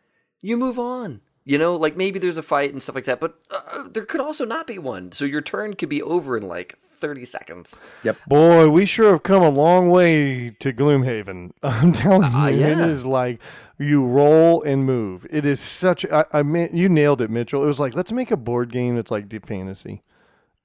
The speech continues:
Speaker 3: And
Speaker 1: Yeah.
Speaker 3: that's really what they did.
Speaker 1: Yeah, yeah,
Speaker 2: Yeah.
Speaker 1: yeah. Now, I, I would like to talk a little bit about strats, if we could.
Speaker 2: Okay.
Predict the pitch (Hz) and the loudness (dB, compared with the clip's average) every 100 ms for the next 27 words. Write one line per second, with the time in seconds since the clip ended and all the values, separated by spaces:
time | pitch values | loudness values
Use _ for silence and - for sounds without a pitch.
0 | - 139 139 127 123 139 120 107 104 92 | -6 -2 -2 -4 -2 -2 -2 -4 -8 -12
1 | 92 _ _ _ _ _ 117 151 98 - | -16 _ _ _ _ _ -16 -16 -16 -20
2 | _ 110 117 110 90 82 _ _ _ _ | _ -6 -4 -4 -8 -12 _ _ _ _
3 | _ _ - 117 110 104 107 _ _ _ | _ _ -4 -2 0 -2 -6 _ _ _
4 | _ _ _ _ 60 - _ 127 185 147 | _ _ _ _ -12 -12 _ -2 0 -2
5 | 117 107 - 107 92 95 95 110 127 120 | -4 -4 -10 -6 -6 -6 -8 -4 -4 -2
6 | 107 87 90 82 - - - - 98 71 | -6 -6 -10 -12 -16 -16 -16 -12 -12 -10
7 | 60 - - - _ _ _ 107 101 82 | -14 -16 -16 -18 _ _ _ -18 -16 -18
8 | - 73 57 - _ _ _ _ 147 151 | -14 -14 -14 -20 _ _ _ _ -6 -6